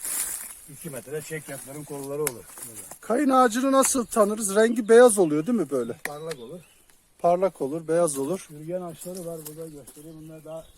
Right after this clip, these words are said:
Speaker 1: siyah olur.
Speaker 2: Daha siyah olur.
Speaker 1: Evet.
Speaker 2: Evet. Burası tarlamız değil mi?
Speaker 1: Tarlamız, evet.
Speaker 2: Yukarıya çıkıyor.
Speaker 1: Ilamurlara kadar gidiyor bak. Ta en son sınır orası ılamurlar.
Speaker 2: Ha, şurada ıhlamurlar var en üstte.
Speaker 1: Evet.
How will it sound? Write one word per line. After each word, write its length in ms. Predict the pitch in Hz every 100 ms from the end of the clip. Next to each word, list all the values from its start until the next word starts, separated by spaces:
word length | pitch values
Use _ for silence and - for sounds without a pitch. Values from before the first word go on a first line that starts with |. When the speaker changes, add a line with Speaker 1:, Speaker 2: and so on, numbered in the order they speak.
| -
Speaker 1:
siyah 280 | 147 160 131
olur. 180 | 143 151 _ _ _ - _ _ _ -
Speaker 2:
Daha 200 | 156 160
siyah 300 | - 143 139
olur. 380 | 147 131 - - - 151 139
Speaker 1:
Evet. 360 | 113 - - - - - - - _ - - - - -
Speaker 2:
Evet. 200 | 165 143 - - - -
Burası 300 | 208 208 226
tarlamız 580 | 233 226 190 143 135 254
değil 100 | 202
mi? 60 |
Speaker 1:
Tarlamız, 220 | 120 104 90 160
evet. 180 | 123 98 _ _ _ 202
Speaker 2:
Yukarıya 480 | 160 - 170 165
çıkıyor. 200 | 160 160 160 170
Speaker 1:
Ilamurlara 320 | 180 175 190
kadar 200 | 160 185
gidiyor 360 | 165 165 170
bak. 140 | 131 -
Ta 80 | 196
en 200 | 180 156
son 180 | 180
sınır 280 | 156 170 170
orası 280 | 165 143 151
ılamurlar. 500 | 151 139 139 139 127 - _ _ _ _
Speaker 2:
Ha, 360 | - 185 165 151
şurada 360 | - 180 185
ıhlamurlar 580 | 170 160 175 170 175 170
var 240 | 151 139 -
en 160 | 160
üstte. 360 | 143 - - 127 - 123
Speaker 1:
Evet. 140 | 101